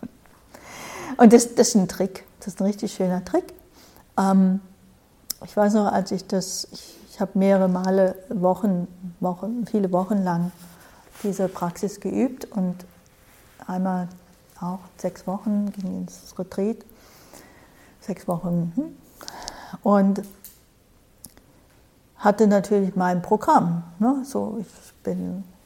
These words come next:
ne, so, das sind so sechs Kategorien und sechs Wochen, also eine Woche eine Kategorie,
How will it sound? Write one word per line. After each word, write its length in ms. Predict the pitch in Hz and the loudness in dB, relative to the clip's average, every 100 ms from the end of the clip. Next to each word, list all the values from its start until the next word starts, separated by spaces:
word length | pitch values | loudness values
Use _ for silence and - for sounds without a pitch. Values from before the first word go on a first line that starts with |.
| _ _ | _ _
ne, 220 | 208 226 247 | -4 -2 -4
so, 260 | - 190 180 | -8 -10 -8
das 220 | - - | -10 -8
sind 180 | 185 - | -10 -8
so 120 | 170 | -8
sechs 340 | - 175 - | -6 -8 -8
Kategorien 720 | - 170 180 185 240 254 233 | -8 -6 -4 -2 2 4 4
und 320 | 196 185 180 - | 2 -2 -4 -6
sechs 240 | - - | -8 0
Wochen, 320 | 220 233 214 | 0 2 -2
also 240 | 233 175 233 | -2 -4 -4
eine 320 | 190 190 175 | -2 -2 0
Woche 240 | 175 170 | -2 -2
eine 240 | 90 180 175 | -6 -6 -8
Kategorie, 680 | 180 180 185 196 233 226 | -10 -10 -8 -2 0 0